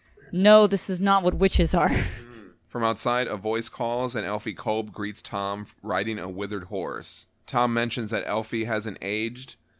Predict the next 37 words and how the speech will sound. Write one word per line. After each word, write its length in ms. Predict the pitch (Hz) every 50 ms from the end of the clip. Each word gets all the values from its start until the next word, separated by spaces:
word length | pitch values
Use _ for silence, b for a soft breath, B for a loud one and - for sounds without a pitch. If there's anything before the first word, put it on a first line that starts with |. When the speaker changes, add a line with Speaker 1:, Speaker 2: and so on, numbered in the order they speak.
| _ _ _ _ _ _ _ _ -
Speaker 2:
and 220 | 107 107 104 101
Elfie 400 | - 101 110 110 110 - 123 113
tells 300 | 113 - 113 113 113 -
Cora 380 | - - - 110 110 110 107 104
that 260 | 101 98 95 90 104
he 260 | 104 - - 120 117 120
might 280 | 113 113 110 107 107
want 440 | - 80 95 98 98 101 104 98 - -
to 100 | 101 92
have 240 | 90 92 98 98
some 220 | - - 98 92 85
words 320 | 82 85 87 87 82 90
with 180 | 85 78 - -
you. 380 | 71 64 57 50 50 57 101 - _ _ _
She 160 | - - 139 123
tells 300 | - 139 131 123 117 -
Tom 320 | - - 127 123 120 120 120
that 100 | 117 110
he 140 | 120 113 110
knows 360 | 107 107 113 120 123 110 117
you've 140 | 117 113 -
come 240 | - 123 117 120
back, 320 | 107 101 95 95 98 95 -
he's 200 | - 113 104 101
waiting 340 | 98 98 101 101 98 95 90
for 220 | - - 98 87
you, 340 | 85 82 78 76 76 78 78 - _ _ _ _ _ -
and 140 | 87 98 -
she 100 | 113 107
tells 280 | 113 120 107 104 98
Hellboy 500 | 113 104 104 101 95 92 87 87 87 87
that 140 | 87 90 87
he's 260 | - 107 107 101 92
not 160 | 98 95 92 87
afraid 360 | 80 - - 92 82 80 78
of 140 | 71 69 76
you. 160 | 64 50